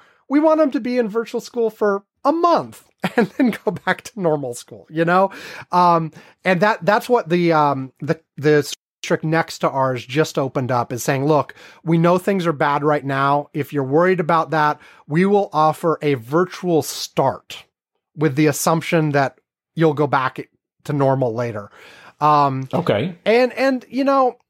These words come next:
Speaker 1: I don't wanna be virtual. I want to feel comfortable sending him to school and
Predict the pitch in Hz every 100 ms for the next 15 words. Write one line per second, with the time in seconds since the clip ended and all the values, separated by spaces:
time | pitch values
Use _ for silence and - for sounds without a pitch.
0 | _ - - - _ _ _ _ - 262
1 | 311 311 294 311 330 185 156 123 123 -
2 | 104 - _ _ _ _ _ - 247 247
3 | 240 254 - 202 - 226 208 - 185 180
4 | 226 185 220 226 247 _ _ _ - -
5 | 190 202 214 202 202 190 175 - 156 147
6 | 165 208 214 160 156 151